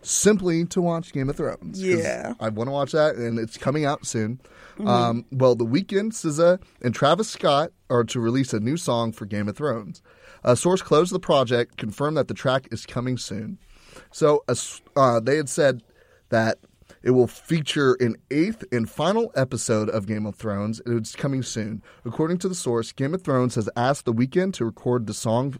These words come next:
Speaker 1: for fans. The Weeknd then brought S Z A,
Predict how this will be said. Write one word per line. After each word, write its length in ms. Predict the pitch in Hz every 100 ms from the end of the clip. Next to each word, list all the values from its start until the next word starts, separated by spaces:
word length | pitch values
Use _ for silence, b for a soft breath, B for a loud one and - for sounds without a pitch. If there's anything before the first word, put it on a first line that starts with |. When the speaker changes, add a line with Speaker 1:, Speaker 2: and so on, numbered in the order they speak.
| -
Speaker 1:
for 200 | - 120
fans. 520 | - 104 - - - B B B
The 80 | 117
Weeknd 320 | 139 180 165
then 120 | 151
brought 280 | 165 165 160
S 180 | - -
Z 160 | 156 151
A, 140 | 170